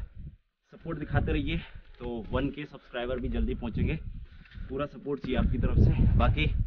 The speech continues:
आज पहुँचे हैं अपने उत्तराखंड राज्य के पौड़ी ज़िले के रिखणीखाल ब्लॉक के अंदर आने वाले गांव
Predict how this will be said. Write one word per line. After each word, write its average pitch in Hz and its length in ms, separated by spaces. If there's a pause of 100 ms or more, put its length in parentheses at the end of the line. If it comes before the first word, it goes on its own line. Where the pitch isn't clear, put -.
(480)
आज 139 260
पहुँचे 147 280
हैं - 1040
अपने 143 220
उत्तराखंड 143 500
राज्य 123 280
के 143 180 (340)
पौड़ी 127 300
ज़िले 123 300
के 123 220 (640)
रिखणीखाल 202 680
ब्लॉक 185 280
के 196 60
अंदर 175 200
आने 160 200
वाले 147 260 (560)
गांव 131 340